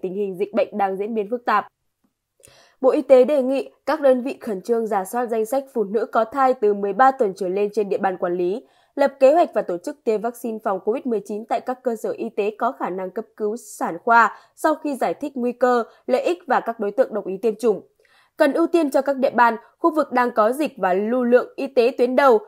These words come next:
các đối tượng khác phù hợp với tình hình dịch thực tiễn và yêu cầu phòng chống dịch trên địa bàn. Tổ chức tiêm vaccine phải đảm bảo an toàn, hiệu quả, thực hiện nghiêm các biện pháp phòng chống dịch trước, trong, sau buổi tiêm chủng.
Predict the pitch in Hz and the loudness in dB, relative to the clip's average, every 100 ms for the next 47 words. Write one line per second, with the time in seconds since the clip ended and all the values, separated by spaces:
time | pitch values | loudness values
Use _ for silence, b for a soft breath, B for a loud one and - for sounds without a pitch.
0 | B - 311 254 240 240 277 226 269 269 | B -2 -2 2 0 2 -2 0 0 0
1 | 254 240 226 214 220 240 311 262 226 190 | -4 -2 -2 -2 -2 -2 -4 -4 -6 -6
2 | 220 - 226 - 247 302 311 - 196 - | -10 -10 -12 -4 -2 -2 -4 -4 -4 -2
3 | 214 214 190 - 208 180 180 196 208 226 | -4 -2 -4 0 0 0 -6 -8 -6 -10
4 | - 202 185 196 190 175 175 b b b | -6 -6 -4 0 0 -2 -8 b b b
5 | b 208 185 269 254 214 254 - 247 226 | b -4 -4 -4 -2 -2 -4 -4 -6 -4
6 | 202 180 180 190 - 233 - 233 220 240 | -4 -2 -2 -2 -2 -2 0 0 0 -4
7 | - - 233 190 B B - 254 285 - | -4 2 4 4 B B -4 0 0 0
8 | 294 320 277 285 247 - 311 302 214 175 | -2 -2 0 2 0 0 -4 0 0 0
9 | 208 196 247 247 - 302 330 - - 233 | -6 -6 -6 -6 -6 -2 -2 -2 -2 -2
10 | 220 - 233 214 190 175 214 208 208 233 | -4 -4 -2 0 -2 -4 -2 -2 0 0